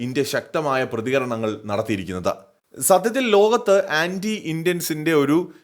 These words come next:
ഏറ്റവും കൂടുതൽ അവർ ഒത്തുകൂടുന്നൊരിടം തന്നെയാണ് ഇന്ന് കാനഡ. അത് ഖാലിസ്ഥാൻവാദികളാണെങ്കിലും, ആ, മറ്റ് ഇസ്ലാമിക തീവ്രവാദ സംഘടനകളാണെങ്കിലും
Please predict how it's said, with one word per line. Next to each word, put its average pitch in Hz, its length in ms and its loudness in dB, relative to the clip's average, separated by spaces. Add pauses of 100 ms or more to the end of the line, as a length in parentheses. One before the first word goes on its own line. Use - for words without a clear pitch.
(100)
ഏറ്റവും 196 460 2
കൂടുതൽ 170 320 0
അവർ 151 200 2
ഒത്തുകൂടുന്നൊരിടം 151 1000 -2
തന്നെയാണ് 135 380 -2
ഇന്ന് 120 120 -2 (100)
കാനഡ. 95 280 2 (380)
അത് 135 240 2
ഖാലിസ്ഥാൻവാദികളാണെങ്കിലും, 143 1400 0 (300)
ആ, 113 140 0
മറ്റ് 123 360 -4
ഇസ്ലാമിക 160 640 0
തീവ്രവാദ 143 760 2
സംഘടനകളാണെങ്കിലും 123 1120 -4